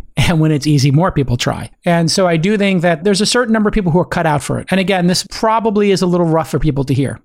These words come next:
But if you don't wanna work hard, if you don't wanna lead people, if you don't wanna fight, if you don't wanna deal with competition, if you don't wanna go to war, if you don't wanna be on a sports team, the reason these metaphors, sports teams and war, keep coming up is because they're accurate.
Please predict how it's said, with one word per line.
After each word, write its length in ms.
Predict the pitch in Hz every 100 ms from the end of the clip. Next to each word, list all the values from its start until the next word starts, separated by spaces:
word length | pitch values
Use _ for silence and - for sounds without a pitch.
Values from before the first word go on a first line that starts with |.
| _
But 360 | - 254 156 - -
if 140 | 190 170
you 80 |
don't 180 | 247 269
wanna 160 | 240 208
work 260 | 170 156
hard, 420 | - 139 139 131 -
if 100 | 156
you 80 | 208
don't 100 | 240
wanna 200 | 233 180
lead 360 | 151 180 170 -
people, 520 | 143 131 127 147 -
if 160 | 175 180
you 100 | 226
don't 160 | 254
wanna 160 | 226 208
fight, 400 | - - 123 131
if 140 | 143 202
you 80 |
don't 80 | 220
wanna 120 | 254
deal 160 | 226 214
with 100 | 202
competition, 540 | 196 170 151 165 156
if 100 | 143
you 80 | 180
don't 120 | 233
wanna 160 | 240 240
go 100 | 208
to 60 | 180
war, 340 | 151 139 143
if 160 | 143 190
you 80 |
don't 120 | 214 220
wanna 140 | 214
be 120 | 208
on 80 | 196
a 40 |
sports 500 | 180 - - 170 -
team, 280 | - 151 143
the 80 | 156
reason 300 | 208 208 208
these 200 | 185 156
metaphors, 460 | 185 180 - 151 -
sports 320 | - 170 -
teams 460 | 175 170 165 - - -
and 520 | 180 165 165 160 143 -
war, 260 | 175 202 226
keep 240 | - 185
coming 300 | - 165 160
up 300 | 226 202 - - - -
is 120 | 196 196
because 280 | 240 277
they're 120 | 277 247
accurate. 480 | 254 - 147 120